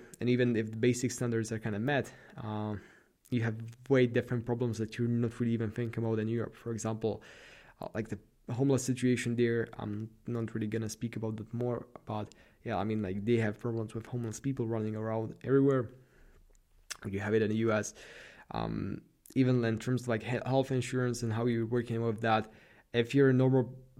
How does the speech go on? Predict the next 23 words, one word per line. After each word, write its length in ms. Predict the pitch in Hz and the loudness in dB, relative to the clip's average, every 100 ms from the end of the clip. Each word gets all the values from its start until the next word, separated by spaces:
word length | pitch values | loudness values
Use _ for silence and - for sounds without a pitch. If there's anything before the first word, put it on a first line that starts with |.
| - | -6
human 340 | 131 135 139 | 2 4 6
being 300 | 127 127 127 | 6 6 6
and, 200 | 120 113 | 4 2
and 140 | 104 113 | 0 -2
something 320 | 135 123 120 | 0 2 2
happens 400 | 110 120 131 123 | -2 -2 -2 -2
to 100 | - | 2
you, 60 | 123 | 4
you 140 | 120 | 4
can 160 | 120 117 | 2 0
be 120 | 117 | 0
in 80 | 117 | 0
se-, 260 | - 123 | -2 -2
serious 420 | - 127 120 120 | -2 0 2 2
financial 460 | - 117 110 110 123 | 0 -2 -2 -2 -4
trouble, 440 | - 120 117 113 | -2 2 4 4
whereas 440 | 110 117 110 110 - | 4 2 2 0 -2
in 80 | 113 | -2
Europe, 280 | 117 110 | 0 0
you're 140 | 113 113 | 0 -2
covered, 440 | 113 117 120 113 | 0 -2 0 0
pretty 220 | 120 113 | 0 0
much 360 | 113 113 110 - | 0 -2 -4 -10